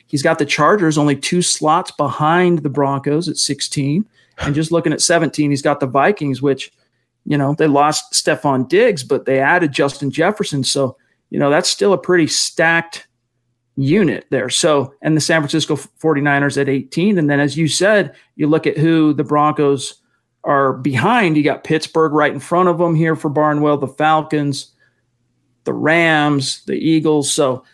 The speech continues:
the powerhouse offensive teams in the N F L, it really is encouraging, I think, and very emblematic of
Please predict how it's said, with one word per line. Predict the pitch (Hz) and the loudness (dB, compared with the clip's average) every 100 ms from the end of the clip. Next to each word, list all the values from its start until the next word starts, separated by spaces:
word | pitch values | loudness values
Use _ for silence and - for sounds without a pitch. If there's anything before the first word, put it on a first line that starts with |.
| - | -10
the | - | -6
powerhouse | - 196 220 185 180 165 165 - | 0 2 4 4 4 4 0 0
offensive | 160 160 151 147 139 135 | 0 0 0 -2 -2 -4
teams | 160 147 143 | -2 0 0
in | 139 | 0
the | 139 | 0
N | 143 135 | 0 0
F | 131 | 0
L, | 175 190 135 120 _ _ 139 _ | 2 4 2 -2 _ _ -20 _
it | 160 139 | 0 2
really | 196 220 185 170 | 2 4 4 4
is | 185 170 131 | 4 2 -2
encouraging, | 151 135 165 160 139 135 | -6 -2 0 0 0 0
I | 131 | 0
think, | 143 131 | -2 -2
and | 139 135 | -2 0
very | 143 151 147 - _ 160 | 0 2 0 -2 _ -2
emblematic | 151 139 131 143 135 131 - | 0 2 2 2 0 -2 -2
of | 139 127 123 | 0 0 -2